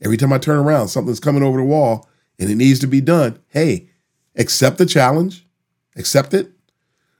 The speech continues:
Know that you're shorthanded. There's gotta be somebody, I would hope, who's championing your cause, who's going to bat for you, for me, that is aware that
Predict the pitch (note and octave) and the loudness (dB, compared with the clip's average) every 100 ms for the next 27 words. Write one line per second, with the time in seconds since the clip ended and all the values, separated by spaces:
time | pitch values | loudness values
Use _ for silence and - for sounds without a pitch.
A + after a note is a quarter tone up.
0 | _ _ - A2 B2 D#3+ F3+ E3+ E3 - | _ _ -4 2 4 6 4 4 2 2
1 | D#3 B2+ A#2 G#2 A#2+ F3 - _ _ _ | 0 0 0 -2 -2 -6 -10 _ _ _
2 | _ _ _ _ _ _ - B2+ G#2+ D#3+ | _ _ _ _ _ _ 0 0 4 4
3 | F#3 D#3 - - F3 F3+ G#2+ F2+ B2 - | 4 0 -2 0 2 4 2 0 -4 -8
4 | _ _ - G#2 F#2 B2+ F3 A#2+ - _ | _ _ -6 -4 0 2 2 2 -4 _
5 | _ _ _ _ _ _ D3+ A#2 - - | _ _ _ _ _ _ 0 0 0 0
6 | D3 D#3 D#3 D#3 D3 G2+ A#2+ E3+ D#3 A#2+ | 2 2 2 2 0 2 2 4 2 2
7 | D3 - _ _ _ _ _ _ _ _ | -2 -6 _ _ _ _ _ _ _ _
8 | _ C#3 A#2+ G2 B2 D#3 D#3+ C#3 D3+ - | _ 0 2 2 2 2 2 2 0 -4
9 | - - C3+ F#3 D#3 C3 C#3+ - - B2 | -10 0 2 4 4 2 0 -6 -2 2
10 | F3+ D3 C3+ F#3 - _ _ _ _ _ | 2 2 0 -4 -14 _ _ _ _ _
11 | _ _ _ _ G#2+ B2 B2+ C#3 A2 A2 | _ _ _ _ -4 0 2 2 0 0
12 | G#2+ D#3+ E3+ D#3+ F3 B2 A2+ A#2 A#2 - | 2 4 2 0 -4 -4 0 2 0 -4